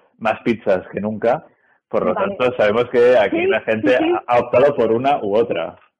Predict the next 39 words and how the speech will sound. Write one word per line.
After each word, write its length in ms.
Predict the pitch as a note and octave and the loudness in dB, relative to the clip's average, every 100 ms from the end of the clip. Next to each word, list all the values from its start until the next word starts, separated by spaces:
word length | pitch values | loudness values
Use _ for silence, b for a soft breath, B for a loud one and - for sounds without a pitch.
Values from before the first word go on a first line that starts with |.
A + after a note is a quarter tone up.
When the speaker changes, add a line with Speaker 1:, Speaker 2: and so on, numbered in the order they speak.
| _ _ | _ _
Speaker 2:
No, 220 | C4 D#4 F4+ | -6 -6 -4
perdona, 380 | D#4 D4 F4+ C4+ | -4 -2 -4 -6
pero 140 | B3+ | -10
tienes 240 | C4 C#4+ D#4+ | -8 -8 -6
razón, 340 | C#4 C4+ G#3+ | -8 -10 -12
¿eh? 140 | A3+ - | -14 -12
He 80 | C4+ | -12
hecho 180 | B3 E4 | -8 -8
más 200 | D#4+ D#4 | -8 -8
pizzas 320 | D#4 D#4 E4+ | -10 -8 -12
que 120 | D4 B3 | -10 -10
nunca. 440 | C#4 C4 F#3+ D#3+ - C4 | -10 -8 -10 -12 -10 -8
Aparte, 280 | C#4+ D4+ | -6 -6
me 80 | C#4 | -8
gusta 260 | B3+ B3+ D4+ | -10 -10 -8
comprarme 380 | D4 D4 C#4+ C4 | -6 -6 -4 -6
la 100 | G#3+ | -6
masa, 440 | C4 B3+ A#3+ B3 | -6 -6 -6 -6
hacerla, 440 | A#3+ A#3+ B3+ B3 B3 | -6 -8 -6 -6 -6
¿sabes? 240 | A#3 D#4 _ _ _ _ - | -10 -10 _ _ _ _ -4
Pues, 240 | C#4 C4+ - C#4 | -4 -4 -4 -2
eh, 1300 | C4+ C4 B3 A#3+ A#3 A#3 A#3 A3+ A3+ A3+ A3+ A3+ A3+ | 0 0 -2 -4 -4 -4 -4 -4 -6 -6 -8 -10 -12
me, 100 | B3+ C4+ | -12 -10
me 160 | C4 | -10
gu-, 260 | B3 E4 F4+ | -8 -10 -10
la 140 | C#4+ C4+ | -10 -8
que 80 | C#4 | -8
más 200 | D4+ F4 | -8 -6
me 120 | E4 | -8
gusta 320 | B3+ B3 - | -10 -12 -12
a 20 | |
mí 180 | B3+ F#4 - _ _ _ _ | -10 -12 -14 _ _ _ _
es 240 | C#4+ C#4+ A#3 | -6 -4 -6
de 400 | B3 A3+ A3+ A3 | -6 -4 -6 -6
mozzarella 560 | B3 A#3+ B3 B3 F4 F#4+ G4+ | -10 -10 -10 -6 -6 -6 -6
con 300 | C#4 B3 A#3 | -8 -8 -8
tomate 360 | A#3 C4+ D#4 F#4+ | -8 -6 -8 -8
y 100 | D4 | -8
anchoa. 380 | G#3+ - G3 | -10 -10 -12